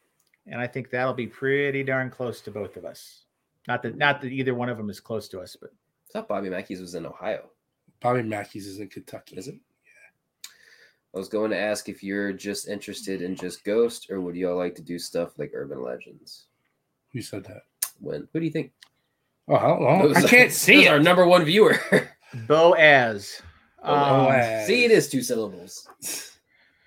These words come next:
Speaker 3: Uh, I would like to do
Speaker 1: We're
Speaker 3: urban legends.
Speaker 1: we're interested in everything, Wynn. Seriously.
Speaker 3: I thought we were going Bigfoot hunting.
Speaker 2: Well, I mean, we're, are,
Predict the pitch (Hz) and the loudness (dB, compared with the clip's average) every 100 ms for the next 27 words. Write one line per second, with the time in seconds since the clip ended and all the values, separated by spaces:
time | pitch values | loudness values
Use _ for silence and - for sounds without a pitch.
0 | _ _ _ - 156 160 156 151 - 180 | _ _ _ 0 2 4 4 2 0 0
1 | 269 196 139 170 214 120 110 110 110 113 | 2 0 2 4 4 2 -8 -10 -10 -6
2 | 151 151 - 156 208 156 165 - 156 135 | -6 -8 -4 2 4 2 -4 -6 -4 -2
3 | 127 135 131 117 104 104 104 113 - 135 | 0 0 -2 -4 -10 -8 -8 -10 -6 -4
4 | 117 - 101 101 _ _ _ _ _ _ | -4 -8 -12 -12 _ _ _ _ _ _
5 | _ _ _ _ _ _ _ _ _ _ | _ _ _ _ _ _ _ _ _ _
6 | _ _ _ _ _ _ _ _ _ _ | _ _ _ _ _ _ _ _ _ _
7 | _ _ _ _ _ _ - 127 131 196 | _ _ _ _ _ _ -10 -8 -4 -4
8 | 147 110 113 110 120 175 - 104 104 107 | -4 -6 -8 -6 -6 -6 -8 -12 -12 -14
9 | 98 85 _ _ _ _ _ _ _ _ | -18 -20 _ _ _ _ _ _ _ _
10 | _ _ _ _ _ _ _ _ _ _ | _ _ _ _ _ _ _ _ _ _
11 | _ _ _ 98 101 107 110 - 104 | _ _ _ -8 -6 -6 -10 -8 -8